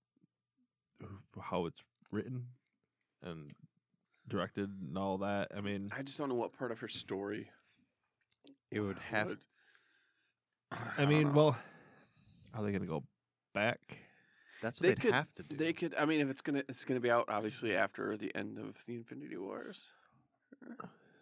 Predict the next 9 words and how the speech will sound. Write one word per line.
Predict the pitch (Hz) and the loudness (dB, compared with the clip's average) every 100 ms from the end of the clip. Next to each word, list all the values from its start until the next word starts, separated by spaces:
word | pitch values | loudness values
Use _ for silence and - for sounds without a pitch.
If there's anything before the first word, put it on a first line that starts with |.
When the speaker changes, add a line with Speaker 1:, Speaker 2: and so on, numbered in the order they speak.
| _ - | _ -8
Speaker 1:
Yeah, | 123 131 | -4 -4
probably. | 107 107 101 110 | -4 -4 -4 0
Speaker 3:
Yeah. | 107 98 95 - - | 2 2 -2 -10 -8
Speaker 2:
So | - - 123 113 113 107 110 107 _ _ _ _ _ _ - - _ _ - - | -4 2 4 4 4 4 0 -8 _ _ _ _ _ _ -20 -20 _ _ -20 -8
they | 117 | -4
could | 117 123 | -2 0
have | 117 113 | 0 2
her | 117 107 110 113 - _ | 2 2 0 -4 -10 _
and | 113 107 104 | -6 -4 -4